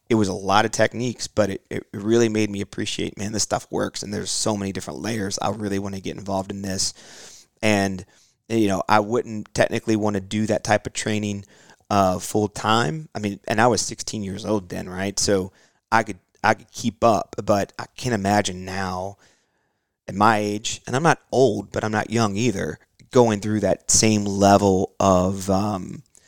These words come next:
of, uh, of intensity. And as a gym owner, there's no way you would have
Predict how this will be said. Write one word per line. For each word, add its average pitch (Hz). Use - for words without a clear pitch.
of, 92
uh, 57
of 104
intensity. 92
And 98
as 92
a 98
gym 123
owner, 95
there's 107
no 107
way 101
you 101
would 95
have 95